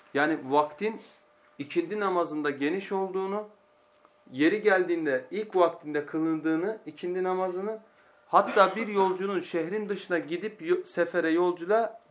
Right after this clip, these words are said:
döndüğünü anlatmış. Yani mana aslında burada bu.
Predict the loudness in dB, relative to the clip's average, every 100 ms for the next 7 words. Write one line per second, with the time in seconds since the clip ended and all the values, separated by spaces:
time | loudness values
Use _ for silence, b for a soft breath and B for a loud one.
0 | -2 4 4 4 0 4 4 2 -14 _
1 | _ _ _ _ 0 2 2 -4 -8 -14
2 | -6 -4 -2 0 2 2 0 0 -4 -8
3 | -4 -2 -2 0 -4 -2 -2